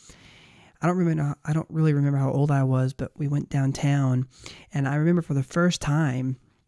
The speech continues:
seeing lesbians out there, like, making out and kissing, and, and they, they knew that we were all church people, and they were, like, being really just, like, in our face about it, 'cause it was just, it was just gross. But I remember being as a, as a kid,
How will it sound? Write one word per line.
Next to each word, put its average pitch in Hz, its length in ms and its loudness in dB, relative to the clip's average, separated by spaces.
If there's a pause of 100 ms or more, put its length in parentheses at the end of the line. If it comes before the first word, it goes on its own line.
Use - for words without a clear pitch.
(360)
seeing 143 580 2 (180)
lesbians 135 640 2
out 127 240 -2
there, 127 180 0
like, 123 180 -4
making 131 440 0
out 127 260 0
and 123 240 -8 (440)
kissing, 135 520 2
and, 123 140 -2 (260)
and 160 180 6
they, 165 100 2
they 170 220 4
knew 185 260 8
that 175 120 4
we 151 160 2
were 143 140 2
all 135 160 0
church 135 320 -2
people, 131 480 -6 (580)
and 131 240 4
they 139 140 4
were, 139 180 2
like, 131 260 -2 (240)
being 139 280 0
really 139 360 0
just, 143 300 -10 (1300)
like, 143 240 -2
in 143 100 2
our 127 140 0
face 131 340 -4
about 131 300 -6
it, 135 120 -8
'cause 143 160 -4
it 143 440 -10
was 131 200 -4
just, - 320 -8
it 139 120 -6
was 127 120 -2
just 131 200 -10
gross. 127 260 -6
But 147 120 -2
I 147 40 2
remember 165 240 6
being 135 200 2
as - 100 -10
a, - 100 -12
as 139 120 -8
a 135 40 -14
kid, 143 440 -4